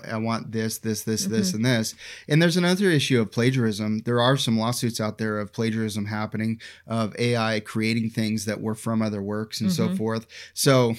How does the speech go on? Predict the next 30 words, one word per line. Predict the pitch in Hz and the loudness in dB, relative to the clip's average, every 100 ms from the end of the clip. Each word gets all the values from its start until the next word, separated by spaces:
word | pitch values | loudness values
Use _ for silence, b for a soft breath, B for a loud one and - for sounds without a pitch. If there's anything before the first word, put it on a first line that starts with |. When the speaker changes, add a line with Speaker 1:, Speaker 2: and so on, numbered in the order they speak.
| B B - | B B 0
Speaker 1:
you | 139 143 | 4 6
also | 139 143 131 | 6 4 4
run | 117 117 113 | 4 4 4
that | 123 127 | 2 0
risk. | 110 107 - - B B | -2 -2 -4 -10 B B
Even | 156 214 226 131 | 4 6 6 4
when | 120 120 117 | 4 2 0
I | 107 113 120 147 151 b b | -2 0 2 2 -2 b b
do | 117 123 | 0 2
an | 117 | 2
original | 107 101 113 147 147 160 160 156 147 - | 2 0 4 4 4 2 0 0 -4 -10
thought, | - 123 110 107 - | -4 0 2 0 -2
you | 135 | 0
know, | 139 | 2
on | 117 | 4
Resolute | 113 113 107 | 2 0 -2
Man, | 104 110 101 98 120 | -2 -2 -2 -6 -6
they're | 110 - _ _ | -6 -6 _ _
original | 117 120 127 117 104 | -4 2 2 2 -4
quotes. | - 78 - - _ _ - | -8 -12 -12 -18 _ _ -6
I | 110 107 95 | -2 -2 -4
literally | - 120 135 135 127 | 0 6 6 8 4
think | 127 117 | 2 -2
them | 110 | -2
in | 107 | -2
my | 104 | -4
brain. | 101 101 98 | -6 -6 -6
They're | 104 | -4
God | 113 113 | -2 -2
inspired. | 110 - 104 98 95 | -2 -4 -6 -6 -6